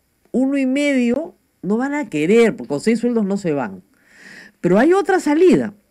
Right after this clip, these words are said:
Si tú consideras que es contratación a plazo determinado, si es contratación a plazo determinado, le tienes que dar un sueldo completo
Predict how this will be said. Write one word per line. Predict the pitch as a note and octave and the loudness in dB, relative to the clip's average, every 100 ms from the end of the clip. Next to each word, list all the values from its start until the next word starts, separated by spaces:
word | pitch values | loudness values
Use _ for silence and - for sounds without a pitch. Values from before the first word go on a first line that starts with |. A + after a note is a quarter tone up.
| _ _ - - | _ _ -20 -20
Si | - F3+ | -10 -6
tú | F#3 F4+ | -4 -2
consideras | G4+ G4+ B3 B3 D#4 C4 | -2 0 2 2 0 -2
que | C4 | -4
es | C#4 | -2
contratación | D#4 A#3+ F3+ C3+ - A#3 | -2 -2 -4 -4 -2 -2
a | A3 | -2
plazo | A3+ A3 A#3+ | -2 0 2
determinado, | G3+ C3+ B2+ B2 B2+ B2 D#3+ - _ _ _ _ | 0 -2 -4 -4 -4 -2 -4 -8 _ _ _ _
si | - - | -8 0
es | E4 | 0
contratación | - D4+ F3+ B2+ A#2 G3+ | 0 -6 -6 -6 -4 -2
a | G#3+ | -2
plazo | G3 G#3+ | -4 -2
determinado, | G3+ B2+ A#2+ A#2+ A#2 A2 F#4 - _ _ _ - - _ | -2 -2 -8 -6 -6 -6 -10 -14 _ _ _ -20 -20 _
le | - E3 | -4 -4
tienes | D#3+ D#4+ F4+ | -2 -4 -4
que | - G3 | -2 -2
dar | A3 B3+ _ _ - | -2 -4 _ _ -6
un | D4+ F4 | -4 -4
sueldo | - B3+ G#3 D#3 D3 A3+ - _ _ _ _ _ _ - | -4 0 2 2 2 -2 -4 _ _ _ _ _ _ -6
completo | D3 C#3+ A3 A#3+ G#3 D4+ | -4 -2 -2 0 -2 -6